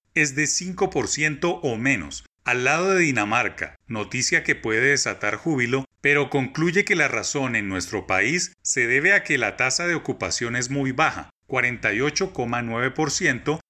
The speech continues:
en comparación con setenta y tres coma cuatro por ciento de los hombres, una brecha laboral que es la segunda más alta entre las economías estudiadas.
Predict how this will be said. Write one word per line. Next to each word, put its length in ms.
en 200
comparación 720
con 220
setenta 520
y 60
tres 280
coma 300
cuatro 340
por 180
ciento 480
de 140
los 240
hombres, 480
una 260
brecha 340
laboral 600
que 240
es 100
la 140
segunda 500
más 340
alta 380
entre 260
las 220
economías 680
estudiadas. 880